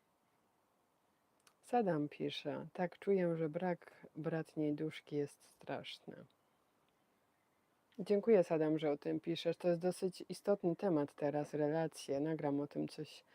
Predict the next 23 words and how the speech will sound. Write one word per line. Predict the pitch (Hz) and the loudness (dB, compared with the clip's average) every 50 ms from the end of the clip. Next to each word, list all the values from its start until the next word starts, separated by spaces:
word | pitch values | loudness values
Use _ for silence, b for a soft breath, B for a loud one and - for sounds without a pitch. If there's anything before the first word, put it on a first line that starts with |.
| b b b b b b b b b _ | b b b b b b b b b _
coś | - 170 156 | -4 -4 -2
ciekawszego | - - - - - 160 151 - - - 160 151 156 151 | 0 2 2 2 4 2 0 0 0 0 2 2 2 2
na | 151 151 147 | 2 2 2
YouTubie, | 147 151 151 143 - 156 147 - 123 127 | 2 0 0 -2 -4 -6 -6 -4 -6 -6
konkretny | - - 156 156 - - 151 143 - 147 143 | -4 -4 -4 -4 -2 -2 -4 -2 -2 -2 -2
odcinek, | 143 - - - - - 143 139 135 151 | -2 -2 -4 -6 -2 -2 0 0 -2 -4
dobrze? | 151 - 143 135 151 160 165 165 175 180 - | -4 -4 -6 -4 -4 -2 -2 -2 -2 -4 -6
Też | - 165 151 - - | -6 -6 -6 -4 -4
mówiłam | 147 147 147 147 147 143 139 139 143 | -4 -4 -2 -2 -2 -2 0 -2 -2
o | 143 | -2
relacjach, | 143 139 139 151 156 156 151 - - 147 143 - - | 0 0 2 2 2 0 -2 -4 -8 -10 -10 -8 -8
ale | 143 139 139 135 135 131 _ _ _ _ _ _ _ _ _ _ _ _ _ _ _ _ _ _ _ _ _ _ B B B B B B B _ - | -8 -8 -8 -8 -12 -16 _ _ _ _ _ _ _ _ _ _ _ _ _ _ _ _ _ _ _ _ _ _ B B B B B B B _ -4
wydaje | 175 156 160 156 156 151 | -2 0 2 2 2 0
się | - - 151 | 0 -4 -6
to | - 156 147 | -4 -4 -2
ważny | 143 147 147 151 - 156 147 - | 0 -2 -2 -2 -2 -4 -4 -2
temat. | - 147 147 147 147 147 147 - | -2 0 0 0 0 -2 -2 -2
A | 190 180 | 0 2
jeszcze | 165 165 - - 165 151 | 2 2 2 2 2 2
informacja, | 147 143 - 151 147 143 135 135 131 - - 131 | 2 2 2 0 2 2 2 0 0 -2 -2 -4
duszka | 135 127 - - - 127 | -4 -4 -8 -8 -6 -4
mi | 120 127 131 | -4 -4 -6
przypomina. | - - - 131 - 135 127 127 123 123 127 127 - | -8 -8 -10 -8 -6 -6 -6 -4 -4 -4 -6 -8 -8